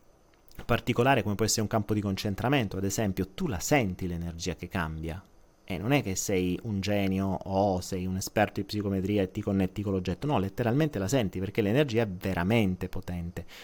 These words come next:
Ci sono dei posti, dei luoghi in cui tu entri e stai magicamente bene e dei posti in cui entri e stai magicamente male. Questa però è un'energia abbastanza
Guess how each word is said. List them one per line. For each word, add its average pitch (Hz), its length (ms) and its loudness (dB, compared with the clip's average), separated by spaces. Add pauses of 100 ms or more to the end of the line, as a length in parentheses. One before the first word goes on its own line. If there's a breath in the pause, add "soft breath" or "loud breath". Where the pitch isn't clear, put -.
(140)
Ci - 140 -10
sono 104 480 4
dei 101 240 -2
posti, 117 520 4
dei 92 140 4
luoghi 104 460 6
in 90 100 0
cui 117 240 2
tu 113 160 2
entri 95 560 4
e 104 100 -6
stai 104 340 0
magicamente 98 640 0
bene 104 460 4 (300 loud breath)
e 87 120 -8
dei 127 160 4
posti 90 340 2
in 95 80 0
cui 92 240 0
entri 87 300 0
e - 20 -4
stai 82 220 -2
magicamente 85 680 -4
male. 85 500 2 (540 loud breath)
Questa 110 360 0
però 110 480 6
è 110 80 -8
un'energia 95 560 0
abbastanza 95 1160 0